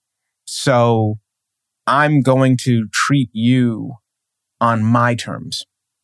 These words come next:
I'm not going to play this trope that I'm expected to play. And people could not stand him for that because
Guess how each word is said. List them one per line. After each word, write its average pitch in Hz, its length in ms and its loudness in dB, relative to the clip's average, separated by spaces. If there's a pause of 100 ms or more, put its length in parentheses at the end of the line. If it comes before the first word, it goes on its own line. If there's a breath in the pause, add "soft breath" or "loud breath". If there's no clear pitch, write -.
(140)
I'm 113 180 2
not 120 200 2
going 117 240 -2
to 95 60 -8
play 110 540 -2 (380)
this 107 260 -4
trope 113 500 -2 (160)
that 104 340 0
I'm 101 140 0
expected 98 540 -4
to 85 60 -8
play. - 440 -2 (520)
And 113 140 0
people 127 260 0
could 113 220 -2
not 104 160 2
stand 95 340 -4
him 87 160 -6
for - 120 -10
that - 180 -10 (1040)
because 104 760 0